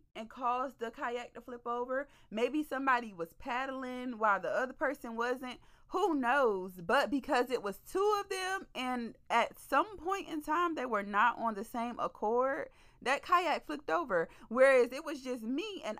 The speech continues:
I am the only person that I have to worry about in this kayak. So if it flips over, I don't have nobody else to blame but little old me.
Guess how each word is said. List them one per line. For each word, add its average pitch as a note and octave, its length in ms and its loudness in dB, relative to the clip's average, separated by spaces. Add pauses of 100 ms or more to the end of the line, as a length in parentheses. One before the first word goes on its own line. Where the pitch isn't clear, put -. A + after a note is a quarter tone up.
I G4 300 2
am D#4 160 -4
the B3+ 120 -8
only G4 240 -6
person E4+ 400 -10
that G3 120 -6
I G#3+ 120 4
have B3+ 200 0
to B3 100 -8
worry F#3+ 200 0
about F3 260 -2
in E3+ 80 -12
this E3+ 180 -10
kayak. D#3 400 -4
So G#3 180 -4
if A3 140 -8
it B3+ 200 0
flips - 340 -10
over, F4 400 4 (220)
I A3+ 100 8
don't G#3+ 160 2
have E3+ 200 0
nobody B3 500 0
else E4 160 -2
to - 160 -6
blame A3 580 -2
but F#3 160 0
little G3+ 320 -2
old G3+ 180 2
me. D3+ 280 -8